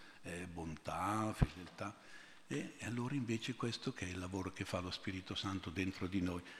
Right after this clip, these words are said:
deve fare in modo che ci sia questo frutto, ci siano questi frutti, che ci sia questo carattere. E allora è importante che noi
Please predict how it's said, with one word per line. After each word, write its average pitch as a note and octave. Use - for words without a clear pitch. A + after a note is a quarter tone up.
deve A2
fare C3+
in C#3
modo D3
che C3
ci -
sia C#3
questo B2+
frutto, C#3+
ci C#3+
siano E3
questi -
frutti, C#3+
che B2
ci B2
sia C3
questo -
carattere. G#2
E -
allora B2+
è -
importante A2+
che G#2+
noi G#2+